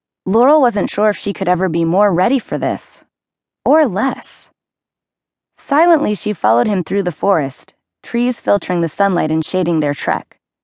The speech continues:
The path was scarcely a path at all, but Laurel knew where it led. Soon they would come to a small, gnarled tree,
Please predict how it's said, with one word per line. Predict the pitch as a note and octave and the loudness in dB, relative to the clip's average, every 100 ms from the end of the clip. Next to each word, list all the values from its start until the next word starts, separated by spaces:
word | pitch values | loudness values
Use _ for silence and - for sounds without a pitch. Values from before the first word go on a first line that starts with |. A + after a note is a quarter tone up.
| _ _ _ _ _ | _ _ _ _ _
The | F#3+ | -4
path | A3 A#3+ A#3+ | 0 0 0
was | F#3+ | -6
scarcely | - A3 A#3+ - E3+ | -2 0 0 0 -2
a | D#3 | 0
path | F3+ F3 | -2 -2
at | D3 | 0
all, | E3+ G3 - - _ _ _ | 0 0 -2 -8 _ _ _
but | - | -2
Laurel | D#4 C#4 B3 | 2 4 4
knew | G3+ A3 | 2 0
where | F#3 D#3+ | 0 0
it | A2 | 0
led. | F3 D#3+ D3 C#3+ _ _ _ _ _ _ _ - | 0 -2 -4 -10 _ _ _ _ _ _ _ -18
Soon | - C#4+ D4 | 0 4 6
they | D#4+ | 4
would | D4+ A#3+ | 2 0
come | A3 G#3+ | 0 -2
to | - F#3 | -2 -4
a | E3+ | -4
small, | - G#3 G3+ A3+ | -4 0 2 2
gnarled | B3 G3+ G3+ G3+ F#3+ | 2 2 2 2 -2
tree, | - F3 D3 C#3 | -4 -2 -2 -4